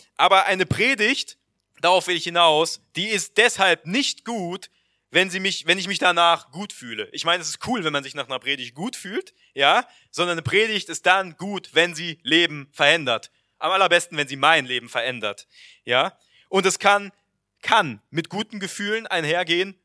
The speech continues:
muss es aber überhaupt gar nicht, muss nicht. Das Haupt-, die Hauptsache ist, dass du verändert wirst, dass dein Herz verändert wird. Und zwar nicht irgendwohin verändert, sondern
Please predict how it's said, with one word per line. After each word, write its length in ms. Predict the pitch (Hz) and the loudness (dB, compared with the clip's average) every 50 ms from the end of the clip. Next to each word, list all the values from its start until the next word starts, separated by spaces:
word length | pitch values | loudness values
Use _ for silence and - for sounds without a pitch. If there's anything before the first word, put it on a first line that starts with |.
| _ _ _ _ | _ _ _ _
muss 200 | - 143 202 - | -4 -2 -2 -2
es 140 | 277 220 - | -2 -4 -4
aber 180 | 123 123 120 120 | -4 -4 -4 -2
überhaupt 320 | 117 113 113 117 - - | -2 0 -2 -2 -2 -2
gar 180 | 123 113 113 110 | -2 -2 -2 -2
nicht, 240 | 107 101 - - _ | -6 -12 -16 -18 _
muss 240 | - 156 185 - - | -6 -4 -4 -4 -4
nicht. 280 | 123 110 101 - - - _ _ _ _ _ _ _ | -8 -10 -12 -14 -16 -18 _ _ _ _ _ _ _
Das 180 | - 131 131 - | -12 -8 0 2
Haupt-, 240 | 175 165 165 - | 2 2 2 0
die 100 | - 180 | 0 2
Hauptsache 400 | 170 233 247 - - 190 165 156 | 2 2 2 2 2 0 2 2
ist, 200 | 156 151 147 - | -2 -4 -4 -4
dass 100 | 160 143 | -6 -6
du 80 | - 160 | -6 -8
verändert 560 | - - 143 135 175 180 165 151 139 - 117 | -6 -4 -2 -2 -2 -2 -2 -2 -4 -4 -8
wirst, 420 | 120 139 147 165 165 - - - _ _ _ | -8 -6 -4 -4 -6 -8 -10 -14 _ _ _
dass 180 | - 139 131 - | -6 -6 -4 2
dein 300 | - 156 175 185 180 170 | 2 4 4 2 0 -6
Herz 400 | 131 - 156 185 180 - - - | -4 -2 0 0 0 -2 -6 -12
verändert 640 | - - 131 127 143 135 123 113 110 107 - - _ | -8 -6 -6 -6 -6 -8 -8 -8 -8 -10 -10 -12 _
wird. 400 | 104 104 113 110 98 - - - _ _ _ _ _ - - - _ _ _ _ _ _ _ _ | _ -8 -8 -8 -8 -10 -14 -20 _ _ _ _ _ -20 -20 -20 _ _ _ _ _ _ _ _
Und 380 | 165 156 160 156 151 - - - _ _ _ | 2 4 4 4 2 -2 -8 -20 _ _ _
zwar 240 | - - - 202 233 | 2 4 4 4 4
nicht 240 | 226 208 - - - | 2 -2 -6 -10 -4
irgendwohin 1040 | - 226 277 277 240 247 240 208 - - 180 180 165 139 123 180 214 214 214 214 - _ | -2 0 0 2 0 -2 -6 -8 -2 0 0 0 0 0 -2 -4 -4 -4 -6 -10 -14 _
verändert, 720 | - - 175 - - 175 175 175 175 170 170 170 - - _ _ _ _ _ _ | -2 0 0 2 2 0 -2 0 0 0 0 -2 -4 -12 _ _ _ _ _ _
sondern 680 | - - 156 165 170 175 165 165 165 165 160 160 160 | -2 2 2 2 2 2 2 4 4 4 2 0 -6